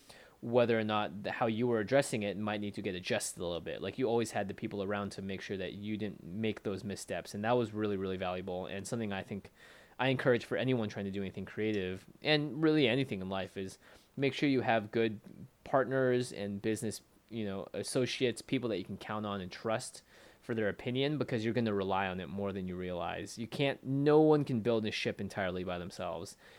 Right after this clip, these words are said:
Everyone is always accumulating knowledge or experience, and the more you can do that, the better off you'll be in the long run.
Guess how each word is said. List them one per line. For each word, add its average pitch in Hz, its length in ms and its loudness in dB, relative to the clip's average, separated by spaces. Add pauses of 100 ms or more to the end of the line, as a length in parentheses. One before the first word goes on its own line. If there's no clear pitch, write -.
(220)
Everyone 123 320 4
is 113 120 2
always 104 240 4
accumulating 101 720 0
knowledge 101 600 0
or 98 300 0
experience, 95 760 -4
and 95 180 -6
the 98 60 -4
more 117 240 2
you 120 80 2
can 117 100 -6
do 104 160 0
that, 92 200 0
the 95 60 -8
better 90 220 -2
off 90 160 -4
you'll 95 80 -8
be 95 100 -4
in 87 60 -6
the 82 80 -6
long 80 220 -8
run. 82 320 -10